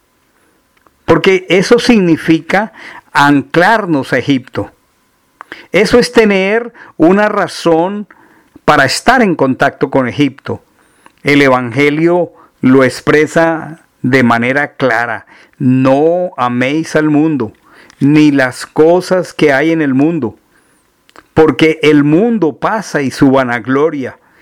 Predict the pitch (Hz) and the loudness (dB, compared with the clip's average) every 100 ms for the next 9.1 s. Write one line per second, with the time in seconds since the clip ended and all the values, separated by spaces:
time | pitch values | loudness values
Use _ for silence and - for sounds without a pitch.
0 | _ _ _ - 127 123 117 120 127 127 | _ _ _ -2 2 2 2 0 0 0
1 | 123 - - 170 180 165 143 123 127 117 | -2 -2 -2 2 2 0 -2 -2 -2 0
2 | 113 120 135 117 - - 147 127 117 113 | 0 -2 -2 -4 -10 -2 -2 0 0 2
3 | 131 170 131 117 131 117 117 117 147 170 | 0 -2 -4 -4 -4 -2 -2 -2 -4 -2
4 | 165 - 117 101 - 110 101 - - _ | -4 -4 -6 -6 -6 -6 -6 -12 -16 _
5 | _ _ _ _ _ _ _ _ _ _ | _ _ _ _ _ _ _ _ _ _
6 | _ - - _ _ _ _ _ _ 123 | _ -20 -20 _ _ _ _ _ _ 0
7 | 180 190 220 208 - 196 196 208 175 175 | 2 4 2 2 2 0 0 -2 0 0
8 | 214 190 _ - 139 131 120 156 151 110 | -2 -6 _ 0 2 2 0 -2 -4 -10
9 | 92 | -14